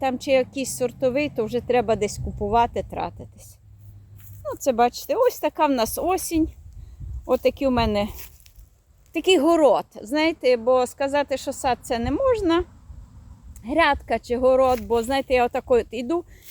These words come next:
і думаю, люд-, показую людям, ділюся, щось, щось радію, щось цвіте. І думають: «Боже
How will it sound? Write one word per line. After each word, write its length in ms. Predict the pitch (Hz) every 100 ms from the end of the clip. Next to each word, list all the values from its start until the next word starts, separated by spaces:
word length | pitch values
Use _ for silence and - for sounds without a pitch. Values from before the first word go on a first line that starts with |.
| - - -
і 100 | 247
думаю, 580 | 226 262 247 240 240 240
люд-, 360 | 254 254 - -
показую 640 | 330 523 554 294 220 208
людям, 420 | 208 196 185 196
ділюся, 600 | 226 427 381 392 262 240
щось, 480 | 240 285 - - -
щось 380 | - 320 311 -
радію, 760 | 220 208 170 254 285 247 233
щось 420 | 220 - 370 - -
цвіте. 640 | 262 240 - 240 254 226 - _ - - - - -
І 120 | 262
думають: 500 | 220 269 240 226 208
«Боже 380 | 190 208 269